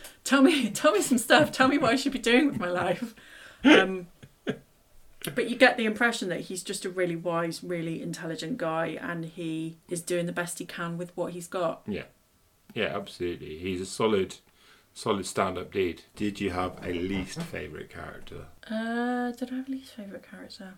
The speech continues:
Speaker 1: Oh, I don't know. I didn't write, I didn't write one down.
Speaker 2: We'll take that as a no then.
Speaker 1: No, actually, to be fair.
Speaker 2: No worst character.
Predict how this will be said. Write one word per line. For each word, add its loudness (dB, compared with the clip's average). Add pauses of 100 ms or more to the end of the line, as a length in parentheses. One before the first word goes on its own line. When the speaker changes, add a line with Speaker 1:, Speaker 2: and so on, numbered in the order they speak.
(120)
Speaker 1:
Oh, -10
I -14
don't -4
know. -4 (280)
I -4
didn't -8
write, -2
I -2
didn't -4
write 2
one 4
down. 2 (540)
Speaker 2:
We'll -8
take -6
that -8
as -8
a -4
no 0
then. -4 (220)
Speaker 1:
No, 8 (340)
actually, 2
to -2
be 0
fair. 0 (160)
Speaker 2:
No 4
worst 2
character. -6